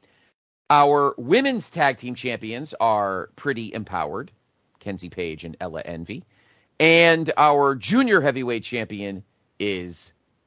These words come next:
uh, Kerry Morton. I think that's all of them. Oh, and our United States tag team champions are the Fixers, who still have the old belts with tape over them and Sharpie, which I think is fucking stupid. Two idiots.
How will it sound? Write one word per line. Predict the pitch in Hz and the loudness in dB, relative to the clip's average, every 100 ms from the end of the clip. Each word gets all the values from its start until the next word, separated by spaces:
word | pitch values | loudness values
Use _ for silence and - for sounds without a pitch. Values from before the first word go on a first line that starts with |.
| _ _ | _ _
uh, | 90 87 80 | -6 -4 -6
Kerry | - 110 95 | -6 -4 -4
Morton. | 90 90 - - _ _ _ _ _ _ _ | -4 -6 -8 -20 _ _ _ _ _ _ _
I | - | -14
think | 82 107 | -12 -6
that's | 92 92 | -6 -4
all | 82 71 | -6 -6
of | |
them. | - - | -14 0
Oh, | 185 190 | 4 6
and | 170 | 4
our | |
United | 147 151 214 196 | 2 2 2 2
States | - 160 - | -6 -6 -4
tag | 147 131 | -4 -4
team | 123 113 | -4 -12
champions | 117 110 104 90 | -12 -10 -12 -12
are | 95 | -14
the | |
Fixers, | 92 147 - 90 85 - _ _ _ _ | -8 -8 -8 -12 -14 -18 _ _ _ _
who | - | -14
still | 113 147 127 | -6 -4 0
have | 123 | -2
the | 104 | -2
old | 113 104 | -6 -4
belts | 117 101 - | -4 -4 -10
with | 90 _ _ _ | -14 _ _ _
tape | - 110 98 | -10 -8 -6
over | 95 85 | -8 -8
them | 87 80 | -12 -12
and | 73 69 _ | -16 -18 _
Sharpie, | - 90 73 65 57 | -10 -6 -6 -8 -16
which | 60 | -12
I | 80 | -12
think | - | -14
is | - | -14
fucking | 80 - | -14 -14
stupid. | - - 57 - _ _ | -20 -20 -20 -20 _ _
Two | _ 62 | _ -18
idiots. | - 55 50 - | -16 -18 -18 -20